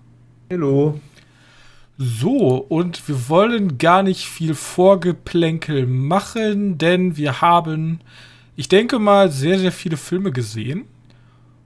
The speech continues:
Speaker 2: Und ich würde, da wir jetzt keine starre Aufteilung mehr haben, welche Filme wir nacheinander besprechen, würde ich mal einfach sagen, wir haben sehr viele Horrorfilme gesehen.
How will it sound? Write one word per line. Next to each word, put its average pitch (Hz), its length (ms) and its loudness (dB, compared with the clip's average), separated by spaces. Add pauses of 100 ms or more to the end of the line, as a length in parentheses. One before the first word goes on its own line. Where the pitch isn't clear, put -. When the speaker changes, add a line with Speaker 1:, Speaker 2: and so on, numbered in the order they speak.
(320)
Speaker 2:
Und 202 960 2
ich - 300 -10
würde, 247 640 -2 (120)
da 165 240 0
wir 165 240 0
jetzt - 540 -6
keine 143 880 -2
starre - 800 0
Aufteilung 170 560 0
mehr 147 160 2
haben, 151 240 0
welche 143 240 -6
Filme 156 480 -4
wir 139 640 -4
nacheinander 139 560 -2
besprechen, 156 560 -4
würde 185 100 2
ich 185 100 -6
mal 180 100 2
einfach 185 180 -2
sagen, 196 480 0 (260)
wir 165 120 4
haben 196 100 4
sehr 196 100 4
viele 180 320 0
Horrorfilme 135 540 0
gesehen. 123 340 -8